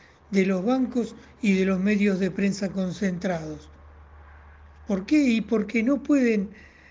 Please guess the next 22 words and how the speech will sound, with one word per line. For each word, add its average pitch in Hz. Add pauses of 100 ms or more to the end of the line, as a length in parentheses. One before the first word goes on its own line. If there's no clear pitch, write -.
(280)
eh, 254 (180)
responder 214
y 185
se 196
esconden 190 (360)
tras 190
la 185
respuesta 208
del 190
Estado 185 (720)
para 196
proteger 220
la 214
salud 208
de 196
las 180
personas 180 (420)
y 208
la 196
de 190
los 175
mercados 185